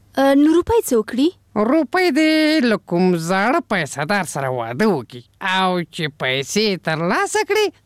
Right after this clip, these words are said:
Speaker 2: ځان دې ترې غیب کړي. دغه د روپیو خبره پرېږده چې سړی ځوروي، یو بل لیک راواخله.
Speaker 1: ښه، دغه بل لیک په سر لیوني را لېږلی دی او وایي چې له سهاره تر شپې پورې بې سره یم او چې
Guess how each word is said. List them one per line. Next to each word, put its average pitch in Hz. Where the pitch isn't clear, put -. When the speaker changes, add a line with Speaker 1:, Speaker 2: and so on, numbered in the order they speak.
Speaker 2:
ځان 359
دې 381
ترې 208
غیب 165
کړي. 240
دغه 160
د 160
روپیو 254
خبره 226
پرېږده 285
چې 196
سړی 214
ځوروي، 196
یو 339
بل 320
لیک 135
راواخله. 160
Speaker 1:
ښه، 320
دغه 359
بل 440
لیک 339
په 226
سر 330
لیوني 214
را 294
لېږلی 202
دی 190
او 269
وایي 403
چې 339
له 285
سهاره 294
تر 285
شپې 427
پورې 262
بې 196
سره 277
یم 196
او 440
چې 403